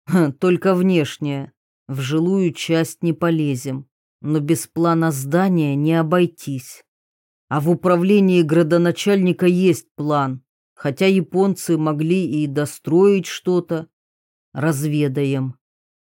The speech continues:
Правда, сейф тихо не вскроешь, тут специалист нужен. А наш героический поручик на что? <laughs> Сработает как надо. Об одном,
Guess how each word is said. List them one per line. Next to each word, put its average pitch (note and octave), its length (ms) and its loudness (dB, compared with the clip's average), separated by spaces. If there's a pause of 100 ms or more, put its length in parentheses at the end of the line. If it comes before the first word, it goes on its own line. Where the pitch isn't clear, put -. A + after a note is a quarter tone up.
(140)
Правда, D3+ 360 0
сейф D#3+ 500 -2
тихо E3 300 -4
не D3+ 160 0
вскроешь, D3 960 -4 (320)
тут D3+ 240 -6
специалист E3+ 1040 -2
нужен. C3+ 600 -6 (880)
А D#3 180 2
наш E3+ 320 2
героический E3+ 840 2
поручик E3 600 -2
на F#3+ 180 0
что? F#3 460 -2 (360)
<laughs> E3+ 200 2
Сработает F3 800 2
как E3+ 200 -2
надо. E3 500 0 (920)
Об D#3 260 0
одном, F3 800 2